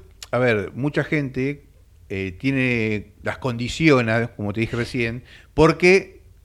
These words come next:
te hace una lectura de toda tu vida y vos estás encasillado en lo que te dice la carta natal y no te podés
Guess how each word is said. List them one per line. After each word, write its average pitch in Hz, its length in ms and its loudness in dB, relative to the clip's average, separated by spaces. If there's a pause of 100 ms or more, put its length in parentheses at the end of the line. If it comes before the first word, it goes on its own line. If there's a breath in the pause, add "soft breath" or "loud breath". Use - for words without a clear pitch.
(140)
te 131 100 2
hace 151 140 4
una 160 120 6
lectura 151 500 4
de 107 140 2
toda 160 320 0
tu 175 160 4
vida 185 540 2 (680 soft breath)
y 131 100 4
vos 156 240 6
estás 165 280 2
encasillado 165 880 4
en 175 60 8
lo 139 120 6
que 135 100 2
te 135 100 2
dice 151 220 2
la 131 100 4
carta 131 240 2
natal 139 520 2 (260)
y 127 160 -2
no 135 140 2
te 135 100 2
podés 131 520 4